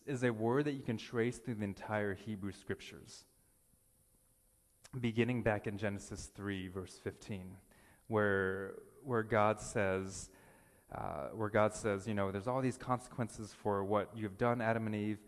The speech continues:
but I will send a seed. I will send an offspring. I'll send the Messiah who's gonna conquer all this, who's gonna redeem you,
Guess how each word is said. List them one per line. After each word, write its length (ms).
but 480
I 80
will 140
send 340
a 60
seed. 500
I 80
will 100
send 380
an 120
offspring. 600
I'll 140
send 260
the 60
Messiah 600
who's 180
gonna 200
conquer 440
all 160
this, 500
who's 160
gonna 160
redeem 400
you, 200